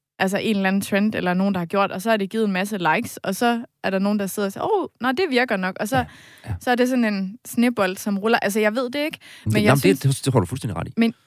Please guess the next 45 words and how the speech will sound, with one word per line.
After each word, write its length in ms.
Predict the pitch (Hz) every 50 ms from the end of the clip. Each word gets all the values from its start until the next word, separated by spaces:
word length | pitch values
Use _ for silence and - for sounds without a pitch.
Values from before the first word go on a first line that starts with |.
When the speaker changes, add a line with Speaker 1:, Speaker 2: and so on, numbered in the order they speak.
| _ - -
Speaker 1:
men 220 | 233 233 226 - _ - - - - - 180
jeg 160 | 233 233 220
har 120 | 226 226
måske 280 | 208 220 220 214 - 285
lyst 220 | 269 285 262 -
til 120 | - 262 240
sådan 140 | 269 247
lige 160 | 247 269 247 214
at, 80 | - - _ _ - -
at 240 | 208 202 190 165 - _ _ - - - - - - -
filosofere 580 | - 240 220 214 196 202 196 - 262 254 220
lidt 160 | 208 208 202
over 200 | 208 202 196 202
nogle 220 | 208 214 220 220 208
af 60 | 196
de 100 | 202 220
ting, 240 | - - 233 214 208
du 60 | 214
siger, 200 | 202 - 233 214
Mads, 240 | 208 190 175 185 -
fordi 320 | - 196 190 233 233 226 - _ _ _ _ _ _ _ _ _ _ _ _ _ _ - _ -
jeg 100 | 208 208
synes, 220 | - 269 277 254
det 80 | - 214
er 40 | 208
lidt 120 | 233 233
spændende 300 | - - 240 254 269 254
at 60 | 208
tænke 240 | - - 220 233 -
på, 180 | - 202 208 208 - - - _ _ _ _ -
hvordan 340 | - 214 208 220 233 269 269
kan 140 | 277 269 233
det 120 | 226 196
være 240 | 196 185 180 - -
en, 240 | 196 196 196 196 - -
en 180 | 214 202 196 185
værdi, 520 | 196 180 - - - 277 285 262 262 240 _ _ _ _ _ -
eller 160 | - 208 196
hvordan 280 | 190 196 196 214 226 254
kan 120 | 262 254
det 100 | 214 214
sådan 180 | - 240 220 202
være 140 | 185 175 165
godt 420 | - - 214 214 240 247 - - - _ _ _ _ _ _ _ _ - -
at, 300 | 202 190 185 185 -